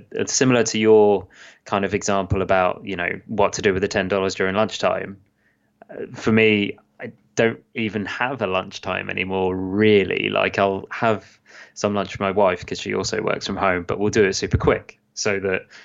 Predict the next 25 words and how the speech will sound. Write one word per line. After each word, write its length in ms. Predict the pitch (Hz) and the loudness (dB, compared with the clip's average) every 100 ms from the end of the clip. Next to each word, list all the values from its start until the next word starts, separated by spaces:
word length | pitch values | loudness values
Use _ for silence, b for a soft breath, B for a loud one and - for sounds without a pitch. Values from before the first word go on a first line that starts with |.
| B - | B -4
we'll 100 | 101 | 2
try 180 | 123 113 | 4 4
and 80 | |
get 100 | 107 101 | 4 2
as 100 | 113 | 2
much 220 | 117 107 | 0 2
work 180 | 110 104 | 0 0
done 140 | 107 | -2
as 80 | 101 | -2
possible 320 | - 110 104 92 | -2 -2 -2 0
while 140 | 98 | 0
he's 180 | 101 95 | 0 -2
not 220 | 98 95 | -4 -4
here 300 | 98 95 90 | -2 0 0
at 100 | 98 | 0
nursery 440 | 98 92 - 90 87 | 0 -2 -2 0 0
or 60 | |
whatever, 500 | - 92 98 - - - B B B - | 0 2 2 0 -4 -6 B B B -4
um, 400 | 95 95 92 87 - | 0 0 -2 -6 -6
so 300 | - 101 95 | -2 2 2
that 320 | 95 90 - | 0 -2 -2
when 120 | 104 | -2
he 140 | 98 101 | 2 2
is 160 | 120 | 2
here, 340 | - 90 - | 0 -4 -4